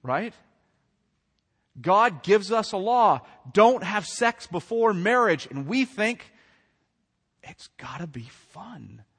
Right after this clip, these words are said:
There's gotta be something to it. I wanna do that." It's kind of exciting to get caught up in the sin, isn't it? Be honest. I can talk about my past before I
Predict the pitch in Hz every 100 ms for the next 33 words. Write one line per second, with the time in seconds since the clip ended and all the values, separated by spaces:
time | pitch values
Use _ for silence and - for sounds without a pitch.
0 | _ _ _ - 123 120 175 180 127 107
1 | 147 - - 214 220 - 151 160 170 131
2 | - 220 240 160 123 117 107 - _ _
3 | _ _ _ _ _ _ _ _ _ _
4 | _ _ _ _ _ _ _ _ _ _
5 | _ _ _ 170 - - 117 117 123 185
6 | - - 202 247 208 123 - 117 123 -
7 | - 107 104 - 104 98 - 113 101 110
8 | 190 269 - _ _ _ _ 220 - 185
9 | 254 127 - - _ _ _ _ 202 240
10 | 226 175 175 147 143 113 107 - - 147
11 | 151 135 - _ _ 131 120 147 151 127
12 | 113